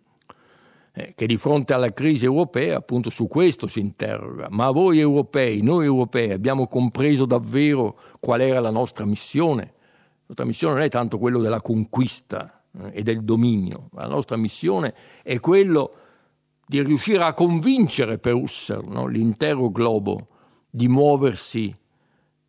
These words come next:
di progettarsi sulla linea, appunto, della, dell'evidenza razionale,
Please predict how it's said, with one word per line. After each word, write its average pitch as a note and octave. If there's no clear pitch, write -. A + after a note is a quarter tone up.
di D3
progettarsi C#3+
sulla A#2+
linea, B2
appunto, A2
della, G2
dell'evidenza A#2
razionale, G#2+